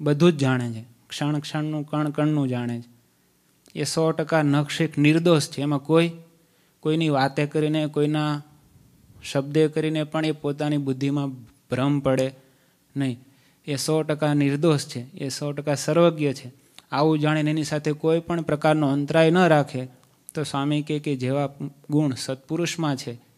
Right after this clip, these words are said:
એવા સત-, એવા ગુણ મુમુક્ષુમાં આવે. પણ અંતરાય ટાળવો એ બહુ અઘરી બાબત છે. પારસમણી છે એ લોખંડને સોનું તો કરે જ છે.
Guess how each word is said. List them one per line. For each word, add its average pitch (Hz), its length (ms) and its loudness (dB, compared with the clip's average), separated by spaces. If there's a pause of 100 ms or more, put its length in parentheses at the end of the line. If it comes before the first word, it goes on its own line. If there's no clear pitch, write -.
(420)
એવા 143 180 -4
સત-, - 500 -12
એવા 143 220 -2
ગુણ 139 240 -4 (280)
મુમુક્ષુમાં 123 680 -6
આવે. 110 180 -14 (1300)
પણ 143 160 0
અંતરાય 147 580 0
ટાળવો 147 560 0
એ 143 80 0
બહુ 143 260 0
અઘરી 135 340 -2
બાબત 123 380 -4
છે. - 320 -18 (1300)
પારસમણી 165 680 2
છે 151 320 -2 (220)
એ 160 80 -4
લોખંડને 147 560 -2
સોનું 151 420 -2
તો 151 120 0
કરે 160 320 2
જ 160 60 -8
છે. 120 280 -12